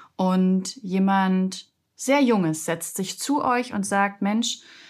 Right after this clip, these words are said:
das ist so schön, ihr seht so glücklich und zufrieden aus, wie ihr hier sitzt. Erzählt doch mal, wie war euer Leben?“ Was wollt ihr dann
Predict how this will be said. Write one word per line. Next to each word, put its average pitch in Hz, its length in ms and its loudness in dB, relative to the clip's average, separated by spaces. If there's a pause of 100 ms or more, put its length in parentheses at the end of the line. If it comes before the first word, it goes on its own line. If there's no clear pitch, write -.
(180)
das 190 180 -8
ist 196 80 -8
so 208 100 -6
schön, 220 320 2
ihr 202 140 0
seht 196 180 -2
so 190 220 -2
glücklich 220 480 0
und 185 100 -2
zufrieden 233 460 -2
aus, 185 260 0
wie - 60 -6
ihr 190 80 -2
hier 175 240 -2
sitzt. 220 340 -4 (420)
Erzählt 240 380 0
doch 226 120 -2
mal, 214 560 2
wie 214 520 0
war 196 460 2 (380)
euer 190 580 2 (120)
Leben?“ 170 760 -4 (320)
Was 196 460 -4
wollt 208 420 0
ihr 214 180 0
dann 196 640 -2